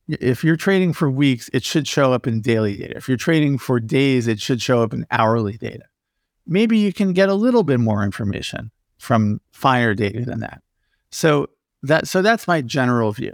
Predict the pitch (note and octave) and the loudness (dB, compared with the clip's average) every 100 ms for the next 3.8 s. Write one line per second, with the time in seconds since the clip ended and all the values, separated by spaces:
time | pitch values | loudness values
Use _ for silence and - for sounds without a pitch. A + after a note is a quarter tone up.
0 | - C3+ F3 G#3 A#3 A3+ G#3+ F3+ F#3 G3+ | -2 0 2 0 0 2 2 0 -4 -2
1 | G3 F#3+ F3+ E3+ F3 D#3+ E3+ C#3+ - - | 0 0 0 2 0 0 0 0 -4 -12
2 | _ _ _ _ _ B2+ A#2+ - _ _ | _ _ _ _ _ 2 2 -2 _ _
3 | _ C3+ C3 - C#3+ D#3+ F#3 | _ -4 -2 0 0 0 -2